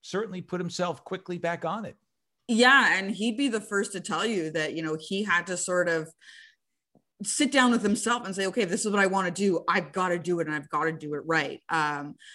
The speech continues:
Speaker 2: but yeah, you know, I didn't know much about Nico, or actually, really, I didn't know anything about Nico before he was drafted, Nico Daws, I should say,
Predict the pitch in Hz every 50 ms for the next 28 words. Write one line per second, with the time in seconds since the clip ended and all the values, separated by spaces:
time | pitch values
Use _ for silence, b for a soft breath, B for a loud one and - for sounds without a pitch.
0 | B B - 202 196 190 226 285 - 226 165 165 180 180 170 - - 185 208 226
1 | 277 269 240 208 208 214 226 208 196 180 190 190 - 196 180 170 170 175 180 180
2 | 180 190 190 - 226 214 214 214 208 165 165 151 - - - - - 262 196 170
3 | 196 202 196 175 190 269 311 294 254 - 233 226 220 175 170 180 175 170 160 160
4 | 156 160 160 165 160 - 170 160 160 165 160 - 175 170 165 160 170 165 160 156
5 | - - 170 147 147 165 - - 156 139 - 185 196 180 185 180 180 175 175 175
6 | 180 175 175 - 143 156 156 - 180 175 - - - - 254 190 170 160 160